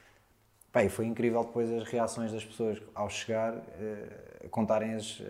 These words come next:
as experiências que tiveram. E era tipo desde, eh, tinham que apanhar o autocarro,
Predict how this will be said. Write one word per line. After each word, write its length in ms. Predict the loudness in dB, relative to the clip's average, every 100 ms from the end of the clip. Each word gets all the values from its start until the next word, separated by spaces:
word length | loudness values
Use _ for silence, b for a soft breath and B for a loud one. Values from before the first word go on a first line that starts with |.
| -8
as 60 | -8
experiências 460 | -2 0 0 -4 -6
que 60 |
tiveram. 380 | -2 2 2 0 -4
E 60 |
era 180 | -4 -4
tipo 300 | -4 -8 -6
desde, 520 | -4 -4 -2 -2 -2 -4 b b b _ -6
eh, 520 | -4 -2 -4 -6 -10 -12 -14 -18 -20 _ _ -2
tinham 200 | 0 2
que 80 | 0
apanhar 420 | 0 0 0 -2
o 420 | -4 -4 -4 -2
autocarro, 840 | -2 -2 -2 -2 -2 -6 -8 -10